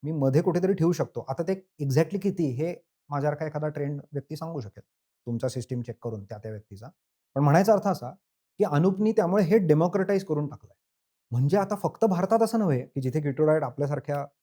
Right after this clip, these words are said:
खानपान असलेल्या, अ, देशामध्ये थोडं अवघड आहे करणं. आपल्या इथेच असं नव्हे, तर अनेक देशांमध्ये जर तुम्ही पंचवीस ग्रॅमच्या ऐवजी साधारण शंभर ग्रॅमपर्यंत जर लिमिट देऊ शकलात, तर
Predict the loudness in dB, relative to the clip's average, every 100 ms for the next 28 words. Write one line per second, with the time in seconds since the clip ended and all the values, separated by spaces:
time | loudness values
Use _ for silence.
0 | _ _ _ _ -2 0 2 0 0 -2
1 | -2 0 -2 -6 -10 -6 -6 -6 -8 -6
2 | -4 -4 -2 -2 -2 -6 -10 -16 _ _
3 | _ _ _ -16 0 6 6 4 0 -2
4 | -2 -4 -4 0 4 6 6 2 0 -8
5 | -10 -16 -20 _ _ _ _ _ _ _
6 | _ 0 4 4 6 4 4 0 _ -2
7 | 0 0 -2 -14 -8 0 2 4 2 2
8 | 0 0 2 2 2 0 0 0 -2 -2
9 | -4 -4 -4 -6 -6 -6 -6 -8 -14 -16
10 | -16 _ -12